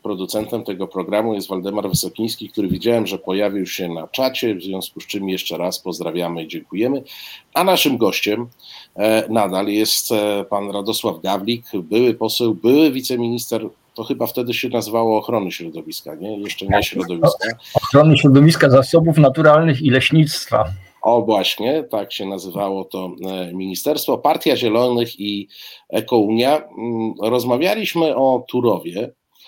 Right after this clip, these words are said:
Speaker 1: E, myślę, że wiele, e, dziwnych, e, wieści, jakie dostawaliśmy na temat Turowa,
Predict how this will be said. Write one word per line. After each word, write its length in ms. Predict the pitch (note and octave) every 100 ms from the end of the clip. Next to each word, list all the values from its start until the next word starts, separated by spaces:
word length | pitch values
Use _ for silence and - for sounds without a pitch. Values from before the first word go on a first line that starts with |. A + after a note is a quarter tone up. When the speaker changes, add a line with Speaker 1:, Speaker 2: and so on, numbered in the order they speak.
| _ _ F#2+
Speaker 1:
E, 440 | G2+ G#2 G#2 G2+ F#2
myślę, 420 | A2+ C#3 D3 C3+
że 200 | A2+ G2
wiele, 680 | G2+ B2+ C3 B2+ A#2 G#2+ E2+
e, 0 | F#2+ G2 G2 F#2 F#2 F2
dziwnych, 680 | - D3+ A2+ A2+ F#2+ - G#2
e, 60 | F#2+ F#2 F#2 F2 F2 E2 G#2
wieści, 440 | A#2+ A2+ - F#2
jakie 360 | F2 E2 - F2
dostawaliśmy 760 | E2+ - E2+ F2 E2 D#2+ D#2+
na 120 | D#2+ D#2
temat 300 | E2+ E2+ E2+
Turowa, 520 | - F2+ F2 E2 D#2+